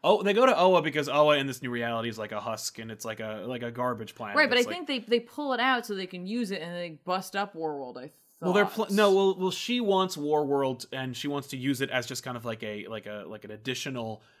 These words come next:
Speaker 1: um, tithe to, like, thank Mew for
Speaker 2: Yeah,
Speaker 1: all the
Speaker 2: but
Speaker 1: amazingness that he is. Uh, so, yeah, they rip apart Oa and they make, like,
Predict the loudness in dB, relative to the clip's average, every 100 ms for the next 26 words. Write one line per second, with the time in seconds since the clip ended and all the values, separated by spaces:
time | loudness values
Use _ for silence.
0 | _ -10 -8 -10 -4 -2 -2 -6 -16 _
1 | _ _ _ -8 -8 -8 -8 -8 -6 0
2 | 0 -2 -10 -10 -6 0 2 2 -2 -4
3 | -4 -2 -2 -4 -8 -10 -12 -12 -8 -6
4 | -8 -14 -20 _ _ _ -14 -10 -10 -10
5 | -8 -6 -6 -10 _ _ _ _ -4 -2
6 | 0 2 0 0 -2 -2 -2 -4 -6 -4
7 | -2 -4 -6 -8 -8 -8 -12